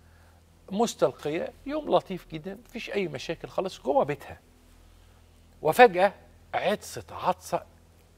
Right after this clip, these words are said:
جامدة جدا. العطسة دي حركت رقبتها بشكل مزعج للغاية، لدرجة إنها حصل لها ألم شديد جدا، وما قدرتش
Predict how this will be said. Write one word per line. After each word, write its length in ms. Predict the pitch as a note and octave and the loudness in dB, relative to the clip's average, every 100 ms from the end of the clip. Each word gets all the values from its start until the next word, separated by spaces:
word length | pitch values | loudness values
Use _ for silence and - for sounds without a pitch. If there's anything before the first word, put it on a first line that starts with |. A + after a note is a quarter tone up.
| - | -16
جامدة 460 | D3 E3 F3+ D3+ D3 C3+ | 0 2 2 -2 -12 -10
جدا. 460 | B2 A#2+ - G2 - - - - - - - - - - B2+ | -10 -10 -12 -16 -18 -20 -20 -20 -20 -20 -20 -20 -20 -14 -4
العطسة 500 | B2+ F#3 F#3+ - D3+ | 8 10 10 6 0
دي 260 | C#3 E3 - - - | 0 -12 -16 -20 -8
حركت 600 | - B2 F#3+ C4 B3+ C#3+ | -4 6 8 8 4 -2
رقبتها 400 | C3+ E3 - C#3 | 0 0 -4 -8
بشكل 360 | - F3+ - - - - _ _ _ _ _ _ _ - | -4 -4 -4 -12 -20 -20 _ _ _ _ _ _ _ -14
مزعج 540 | C#3 C3+ F#3+ C#3+ C#3+ A#2 | -4 2 4 4 0 -4
للغاية، 460 | A#2 G#2+ F#2+ - - - - - - - | -8 -8 -14 -14 -20 -20 -20 -20 -20 -6
لدرجة 500 | C3+ G#3 C#4+ G3+ G3+ - D3+ | 6 10 10 8 -4 -8 -10
إنها 360 | D3 D3 C3+ | -8 -6 -8
حصل 360 | - D3 - B2+ | -8 -10 -8 -6
لها 420 | D#3 G3+ D#3 - - _ _ _ - - - - | -2 -2 -4 -8 -14 _ _ _ -20 -20 2 12
ألم 340 | A#3 D#3 A#2 | 12 10 2
شديد 420 | - D3 C#3+ E3+ | -4 -6 -6 -8
جدا، 340 | D3 E3+ D#3+ - - - - - - - - D3 | -8 -8 -8 -10 -12 -20 -20 -20 -20 -20 -18 -8
وما 280 | C3+ C#3+ D#3 | -4 -4 -4
قدرتش 640 | D3+ D3 C4 - - | -4 0 0 0 -6